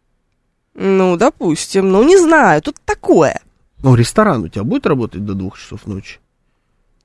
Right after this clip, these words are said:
Speaker 1: Будет.
Speaker 2: Будет.
Speaker 1: Но ты
Speaker 2: А
Speaker 1: живешь,
Speaker 2: работать
Speaker 1: ты
Speaker 2: он в
Speaker 1: живешь
Speaker 2: шесть
Speaker 1: в
Speaker 2: утра
Speaker 1: Москве.
Speaker 2: будет?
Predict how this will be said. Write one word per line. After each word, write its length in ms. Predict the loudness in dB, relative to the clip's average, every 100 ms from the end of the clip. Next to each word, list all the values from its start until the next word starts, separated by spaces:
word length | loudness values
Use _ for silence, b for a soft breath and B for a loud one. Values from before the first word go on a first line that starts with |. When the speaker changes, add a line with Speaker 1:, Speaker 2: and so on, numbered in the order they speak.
| _ _ -12
Speaker 1:
Будет. 400 | -6 -4 -6 -2
Speaker 2:
Будет. 180 | 2 4
Speaker 1:
Но 160 | 4 0
ты 180 | -2 2
Speaker 2:
А 140 | 4
Speaker 1:
живешь, 160 | 4 2
Speaker 2:
работать 220 | 0 2
Speaker 1:
ты 60 | 2
Speaker 2:
он 20 |
в 40 |
Speaker 1:
живешь 180 | 2 4
Speaker 2:
шесть 100 | 2
Speaker 1:
в 40 | 2
Speaker 2:
утра 140 | 2 2
Speaker 1:
Москве. 180 | 2
Speaker 2:
будет? 380 | 0 0 -2 -6